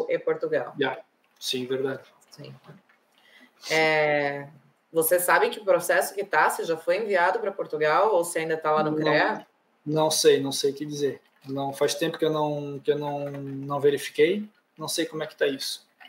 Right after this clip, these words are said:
Speaker 1: Mas
Speaker 2: Tá.
Speaker 1: é, é, é algo interessante, né?
Speaker 2: Depois me lembra que eu, a gente tenta, tenta ver onde tá isso aí, que eu tenho alguns, algumas pessoas que dá pra perguntar.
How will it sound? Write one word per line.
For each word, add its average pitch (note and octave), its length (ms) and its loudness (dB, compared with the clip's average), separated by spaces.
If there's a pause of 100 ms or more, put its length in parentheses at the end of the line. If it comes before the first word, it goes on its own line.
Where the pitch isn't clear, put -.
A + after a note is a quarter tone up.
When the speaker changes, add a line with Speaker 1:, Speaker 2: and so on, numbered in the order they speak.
(720)
Speaker 1:
Mas C#3 200 0
Speaker 2:
Tá. D#3 80 6
Speaker 1:
é, F3 420 0
é, A3 80 2 (260)
é G3+ 40 6
algo G3+ 200 8
interessante, G3 640 6
né? D#3+ 200 -10 (1800)
Speaker 2:
Depois F3 420 2
me F#3 160 -2
lembra F3+ 440 2
que F3 200 -6
eu, D#3+ 500 0
a D#3+ 80 -2
gente D#3+ 320 -6
tenta, D3+ 420 -2 (200)
tenta C#3+ 300 -6
ver C3+ 260 -2
onde C#3 220 -6
tá C3 180 0
isso B2 200 -6
aí, C3 140 -4
que - 100 -12
eu C3+ 40 -10
tenho C#3+ 260 -4
alguns, C#3+ 760 -6 (840)
algumas E3 280 0
pessoas F#3 340 4
que - 100 -8
dá E3+ 100 4
pra E3+ 120 0
perguntar. F3+ 760 2